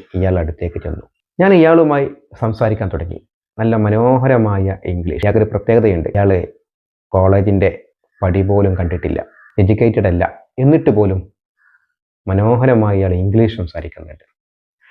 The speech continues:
അപ്പോൾ ഇയാളുമായി പത്ത് മിനിറ്റോളം ഞാൻ സംസാരിച്ചു. നമ്മുടെയൊക്കെ ഭാഷയിൽ പറഞ്ഞാൽ തെരുവിൽ കഴിയുന്ന ഒരു ഭ്രാന്തൻ യൂട്യൂബർ. പക്ഷേ ഇയാൾ എന്നെ ശരിക്കും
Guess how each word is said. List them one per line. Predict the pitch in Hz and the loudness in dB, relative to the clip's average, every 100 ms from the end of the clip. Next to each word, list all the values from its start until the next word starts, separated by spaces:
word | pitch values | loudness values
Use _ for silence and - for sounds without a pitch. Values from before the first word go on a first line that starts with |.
| _ _ | _ _
അപ്പോൾ | 175 | 2
ഇയാളുമായി | 180 202 180 160 127 - _ _ - | 4 4 4 4 2 -2 _ _ -8
പത്ത് | 123 - - 156 | -8 -8 0 2
മിനിറ്റോളം | 120 117 117 107 98 - | 2 2 2 2 -2 -6
ഞാൻ | 98 | -6
സംസാരിച്ചു. | 92 85 82 82 - - - 95 | -6 -8 -10 -10 -10 -14 -12 -4
നമ്മുടെയൊക്കെ | 95 120 131 131 113 - - _ 101 | 0 2 2 2 -2 -2 -8 _ -4
ഭാഷയിൽ | 98 107 98 | -2 -2 -4
പറഞ്ഞാൽ | 95 92 90 92 - - | -2 -4 -2 -6 -8 -4
തെരുവിൽ | 98 98 113 113 | -2 2 2 2
കഴിയുന്ന | 101 95 92 92 - | 0 0 -2 -6 -6
ഒരു | 92 | -6
ഭ്രാന്തൻ | 82 87 85 90 90 - | -4 -4 -4 -4 -6 -6
യൂട്യൂബർ. | 80 - - - - _ _ - | -8 -6 -6 -8 -10 _ _ -8
പക്ഷേ | - 101 87 - _ _ 120 | -4 0 -2 -4 _ _ -2
ഇയാൾ | 143 156 | 0 2
എന്നെ | 117 95 98 - | 0 0 -4 -10
ശരിക്കും | - 101 101 - | -10 -8 -6 -6